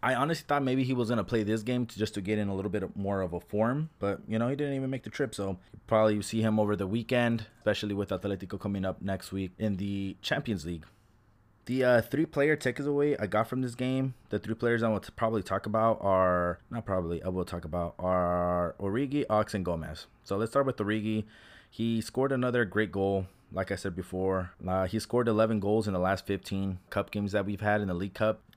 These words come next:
So <laughs> he's been, he's been very, you know, he's been very well in our goal scoring, uh, for Liverpool in the league games. He is now joint sixth with, uh, Danny Murphy as the, uh, all-time Liverpool's scorer list for the League Cup.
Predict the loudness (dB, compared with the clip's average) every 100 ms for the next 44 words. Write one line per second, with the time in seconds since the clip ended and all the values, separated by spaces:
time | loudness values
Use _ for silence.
0 | -2 2 2 0 -4 -14 -20 -20 -6 -2
1 | 0 2 2 0 -2 0 2 4 4 4
2 | 0 -2 0 0 -2 -2 0 2 4 4
3 | 4 4 4 2 -2 -4 -2 -4 -10 -8
4 | -6 -6 -8 -6 -4 -4 -6 _ -6 -2
5 | -2 -2 -2 0 0 -2 -4 -6 -4 -4
6 | -4 -6 -8 -4 -4 -6 -6 -2 0 -2
7 | -4 -20 -20 -20 -20 -20 -20 _ -6 -2
8 | 2 4 2 4 2 4 4 2 -2 -2
9 | -2 -2 -2 -2 0 2 2 0 2 2
10 | 2 0 -2 -6 -8 -10 -6 -6 -4 -2
11 | 0 -2 -2 -4 -2 -2 -2 -2 -6 -20
12 | -6 -2 -2 -2 -4 -4 -8 -20 -18 -4
13 | 0 0 0 0 -4 -18 -20 -4 -2 -2
14 | -2 -6 0 0 0